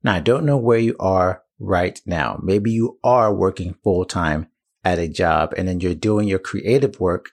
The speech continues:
as a side hustle or on the side as a hobby. But you're feeling the urge and the calling to go full-time with your creative work. You know it's time. You know that there's something bubbling in on the inside of you,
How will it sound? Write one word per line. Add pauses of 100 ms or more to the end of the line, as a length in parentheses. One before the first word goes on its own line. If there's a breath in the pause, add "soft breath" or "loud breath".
(100)
as
a (220)
side
hustle
or (240)
on
the
side
as
a
hobby. (360)
But
you're
feeling
the
urge
and
the
calling (280)
to
go
full-time (220)
with
your
creative (140)
work. (320)
You
know
it's
time.
You
know
that
there's
something
bubbling
in
on
the
inside
of
you,